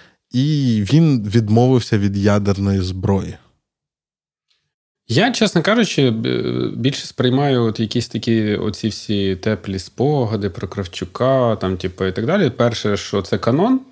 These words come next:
Speaker 2: типу, померла людина. Якщо вона не смертельно накосячила, типу, не зажила такої смертельно негативної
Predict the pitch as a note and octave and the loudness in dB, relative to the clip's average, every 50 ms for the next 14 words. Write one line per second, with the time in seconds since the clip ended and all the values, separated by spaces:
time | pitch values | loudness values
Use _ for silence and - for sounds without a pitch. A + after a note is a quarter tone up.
0 | _ - - - - F#2+ - G#2+ G#2 G#2+ A2 G#2 G#2+ G#2 G2 G#2 G#2+ C3 G3 A#3+ | _ -14 -8 -4 -4 -2 0 2 2 2 2 0 0 0 0 0 0 2 2 2
1 | A3 D3+ B2 - - - _ _ _ _ _ _ _ _ _ _ - - B2 - | 2 0 -2 -4 -8 -20 _ _ _ _ _ _ _ _ _ _ -8 -6 -4 -2
2 | - C3 C3 B2+ A#2+ B2+ B2+ B2 A#2 A2+ A#2+ A#2+ A#2+ A#2 A#2 G#2+ G2+ - - - | 0 2 4 4 4 4 4 4 4 4 4 4 4 4 2 2 0 -4 -8 -20
3 | - - - - - - - B2 B2 A#2+ - - C3 B2+ A2+ A2+ A2 A2 G#2+ G#2 | -20 -20 -20 -16 -4 2 4 4 6 4 4 2 4 4 4 4 4 2 0 0
4 | - A2 - - G3+ B3 C4+ - - A2 F#2 F2+ F#2+ G#2+ - - - A2+ F#2+ - | -2 -4 0 0 0 0 0 0 -2 -2 0 -2 -4 -6 -8 -8 -6 -6 -4 -2
5 | G2 G#2 G#2 G2 G#2 G#2+ G#2 G#2+ A2 G2+ G2 F#2+ F#2 G2+ F#2 - G2 F#2 F2+ - | 0 0 0 2 2 0 2 2 2 2 2 2 0 -2 -2 -2 -2 -2 -2 0
6 | G#2+ G#2 F#2+ F#2+ - G2+ F#2+ F#2+ F#2 F#2 F#2 F2+ F#2 G2 - - F#2+ F2+ F2 F#2 | -2 -2 0 0 0 0 0 2 0 0 0 0 -2 -2 -2 -2 -2 0 0 0
7 | F2+ F2+ F2+ F2+ - - - | 0 0 0 0 -2 -2 -4